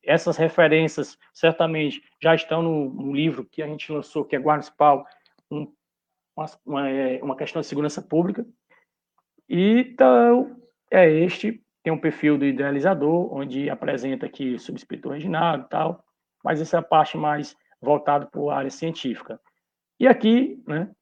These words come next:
a gente deixa uma abazinha que é Conversa Literária com Reginaldo Nascimento,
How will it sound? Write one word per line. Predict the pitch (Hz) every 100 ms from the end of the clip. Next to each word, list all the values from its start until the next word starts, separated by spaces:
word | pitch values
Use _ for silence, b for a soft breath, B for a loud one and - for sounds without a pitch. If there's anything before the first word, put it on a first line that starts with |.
| _ _ _
a | 131
gente | 131 147
deixa | 147 156
uma | 151 151
abazinha | 151 160 143 170
que | -
é | 151 165 202 _
Conversa | - 233 147 143 156 170
Literária | 170 196 151 143 160
com | 165
Reginaldo | 151 165 151 147 135 143
Nascimento, | 165 - 226 135 -